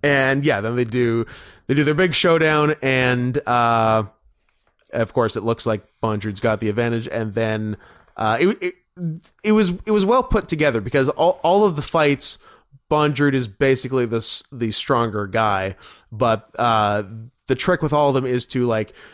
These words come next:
basically make him think you have one plan of attack and come with another.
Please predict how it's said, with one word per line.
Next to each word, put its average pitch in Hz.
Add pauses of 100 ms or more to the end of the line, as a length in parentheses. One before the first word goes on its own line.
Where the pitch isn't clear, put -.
(140)
basically 170
make 156
him 147
think -
you 131
have 113
one 123 (440)
plan 143
of 127
attack 131 (420)
and 113 (240)
come 127
with 113
another. 95